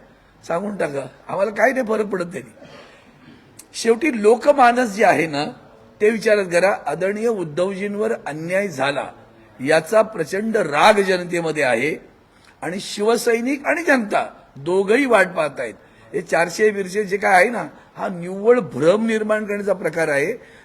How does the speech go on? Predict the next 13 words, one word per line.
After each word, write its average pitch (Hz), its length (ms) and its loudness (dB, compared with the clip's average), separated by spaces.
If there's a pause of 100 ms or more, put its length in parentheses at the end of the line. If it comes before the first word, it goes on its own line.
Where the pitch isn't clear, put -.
(140)
त्यांनी 190 320 -2 (140)
असा 240 240 0
भ्रम 165 360 0 (480)
बंगालच्या 185 480 2
निवडणुकीत 240 460 -2
केला 226 260 2
होता, 196 320 0
त्यांना 180 340 -6
तो 233 200 0
प्रश्न 220 320 -6 (100)
तुम्ही 233 180 -4
विचारा 277 280 4
ना. 285 260 -4